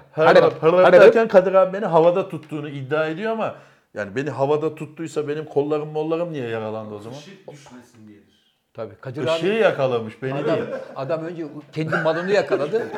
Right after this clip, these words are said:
Speaker 2: <laughs> Sen Kadir abiye tutundun.
Speaker 3: Kadir abiyle bir ortak yanımız var
Speaker 1: Ne?
Speaker 3: bizim. Gömlek.
Speaker 1: Evet.
Speaker 2: O da kareli.
Speaker 1: O da renk, kareli giymez. O renkli giyer.
Speaker 2: Ha, renkli gömlek.
Speaker 1: Yani sette
Speaker 3: Nasıl
Speaker 1: şöyle,
Speaker 3: iş ama?
Speaker 1: sette şöyle şortlu.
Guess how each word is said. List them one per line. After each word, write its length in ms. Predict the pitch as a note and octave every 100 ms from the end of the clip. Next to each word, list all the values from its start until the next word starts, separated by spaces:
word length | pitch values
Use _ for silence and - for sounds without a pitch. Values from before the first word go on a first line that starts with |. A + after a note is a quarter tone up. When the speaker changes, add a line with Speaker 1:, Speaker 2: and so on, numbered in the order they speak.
| -
Speaker 2:
<laughs> 200 | - -
Sen 240 | G#3 G#3+
Kadir 260 | G#3+ F#3 F#3
abiye 300 | E3+ D3+ D#3+
tutundun. 420 | C#3+ C#3 C3 C3+ A2 - - - G3+ - -
Speaker 3:
Kadir 340 | F#3 D3+ F#3 G3+
abiyle 220 | - D#3+
bir 40 | F3
ortak 400 | D3+ D3 F3 E3
yanımız 360 | E3 E3+ -
var 80 | - -
Speaker 1:
Ne? 160 | C3 D3
Speaker 3:
bizim. 220 | - - _ _ -
Gömlek. 360 | C3 B2 B2 B2+ _ _ _ _ _ G#2+
Speaker 1:
Evet. 200 | G2 F#2 _
Speaker 2:
O 80 | A#2
da 100 | C3+
kareli. 220 | C#3 B2+
Speaker 1:
O 80 | B2
da 140 | C3+ A#2
renk, 320 | A2+ - -
kareli 340 | B2 B2 B2
giymez. 280 | B2+ C3 G#2+
O 180 | B2 A#2+
renkli 340 | B2 A#2+ C#3 B2
giyer. 140 | G2
Speaker 2:
Ha, 100 | D#3+
renkli 320 | D3+ D3+ F3+
gömlek. 200 | D#3+ C3
Speaker 1:
Yani 100 | A#2+
sette 300 | - D3 C#3+
Speaker 3:
Nasıl 80 | D3+
Speaker 1:
şöyle, 260 | D#3 D#3+ D3+
Speaker 3:
iş 120 | -
ama? 100 | A#2 - - -
Speaker 1:
sette 440 | - C#3+ C3+ E3
şöyle 460 | D3+ D#3 D#3+ D3 - -
şortlu. 880 | - - - D#3+ D#3+ - E3 D3+ -